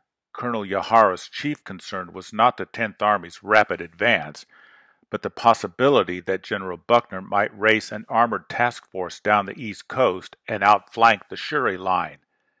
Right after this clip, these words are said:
General Buckner had no intention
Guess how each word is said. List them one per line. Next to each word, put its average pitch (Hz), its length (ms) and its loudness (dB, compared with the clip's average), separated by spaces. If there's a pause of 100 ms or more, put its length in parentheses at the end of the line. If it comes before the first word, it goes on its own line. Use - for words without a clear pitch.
(440)
General 120 340 0
Buckner 92 600 2
had 95 200 2
no 117 240 2
intention 113 560 -6